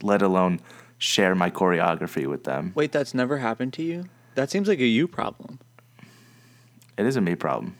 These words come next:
Speaker 2: If you just got up
Speaker 1: But
Speaker 2: and
Speaker 1: I'm gonna
Speaker 2: started dancing, I'm sure people would
Speaker 1: I'm gonna
Speaker 2: probably join in.
Speaker 1: Uh,
Speaker 2: You are
Speaker 1: mm,
Speaker 2: Gabe
Speaker 1: I've
Speaker 2: Dang. People would certainly do it. You should try it while <laughs> you should try it while
Speaker 1: should.
Speaker 2: you're, uh, at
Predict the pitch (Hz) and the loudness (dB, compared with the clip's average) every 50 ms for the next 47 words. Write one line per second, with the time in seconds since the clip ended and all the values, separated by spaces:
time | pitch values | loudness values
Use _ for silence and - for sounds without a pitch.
0 | - _ - 117 - 143 151 156 170 156 - - 120 123 131 131 139 131 117 110 | -10 _ -6 -4 -2 -2 -2 0 -2 -2 2 4 4 4 6 4 4 6 6 6
1 | 117 131 139 120 113 107 101 107 107 127 143 135 - - - 127 - - - - | 6 6 6 6 6 4 2 0 0 0 -2 -4 -6 -8 -10 -10 -12 -14 -8 -4
2 | 117 117 120 117 - - 143 143 139 - 131 127 117 - 113 110 107 117 117 107 | -2 -2 -2 -2 -2 -2 -2 -2 0 -2 -4 -6 -4 -2 0 2 4 4 4 4
3 | 95 - - - 110 107 107 113 113 123 - - - _ _ _ _ _ _ _ | 2 0 -2 -4 -4 -4 -4 -4 -6 -8 -10 -14 -20 _ _ _ _ _ _ _
4 | _ _ _ _ _ _ _ _ _ _ _ _ _ - 110 113 113 113 110 101 | _ _ _ _ _ _ _ _ _ _ _ _ _ -4 -2 -2 0 -2 -2 -2
5 | 95 92 - - - - 127 143 185 208 170 175 165 131 104 95 120 123 131 135 | -4 -4 -6 -6 -6 -2 0 2 4 4 4 4 2 0 0 2 4 4 4 2
6 | 135 92 90 - - 123 117 123 127 120 107 104 - - - - - 135 123 147 | 2 -2 -4 -2 0 2 2 2 2 0 -2 -4 -8 -12 -16 -6 -6 -6 -4 -2
7 | 151 151 151 139 135 - - - - - - 165 160 - - 131 120 113 107 107 | 0 0 0 0 -2 -8 -10 -10 -8 -4 0 0 0 0 0 0 0 2 2 2
8 | 101 104 - 120 127 131 - 160 156 - - 127 131 131 143 156 156 143 127 123 | 0 0 0 0 0 2 2 0 0 2 0 2 2 2 2 0 0 2 2 2
9 | 127 - - - - - - - - _ - - - 285 294 269 247 - - - | 4 4 2 0 0 -6 -10 -16 -20 _ -20 -10 -6 -6 -4 -4 -6 -10 -14 -18
10 | - - - 143 135 - 165 147 - - 147 139 139 147 151 - - 139 135 135 | -10 -4 -4 -2 0 0 0 0 2 2 4 4 6 4 4 4 4 4 6 6
11 | 135 131 131 131 127 127 123 120 117 117 113 113 120 120 - - 123 117 117 113 | 8 6 6 6 6 6 6 6 6 4 4 2 0 0 0 2 2 4 4 2
12 | 110 - | 0 -2